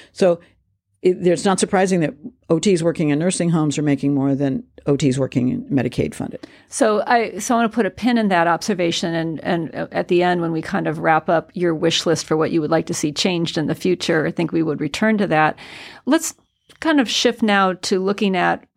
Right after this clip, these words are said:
Speaker 2: what I would call the ecosystem of housing in the L A region, and this would apply throughout the state of California as well, for people living with mental illness in our community. There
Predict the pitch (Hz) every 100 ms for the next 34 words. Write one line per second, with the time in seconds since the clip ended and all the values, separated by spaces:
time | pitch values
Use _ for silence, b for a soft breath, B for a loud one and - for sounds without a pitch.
0 | _ - 196 190 185 - 180 170 190 190
1 | 185 - 180 - 175 165 160 - - 196
2 | 175 170 214 214 214 - 202 190 190 196
3 | b b b b - 180 190 190 185 185
4 | 180 196 190 196 190 180 - 175 - 170
5 | 180 156 - 165 151 - 147 170 147 160
6 | 185 175 170 170 190 180 170 B B B
7 | - 196 220 208 185 180 180 170 - 185
8 | 165 170 123 175 165 - 175 165 - 185
9 | 170 175 170 170 160 _ _ _ _ _
10 | _ _ _ - - 226 202 190 185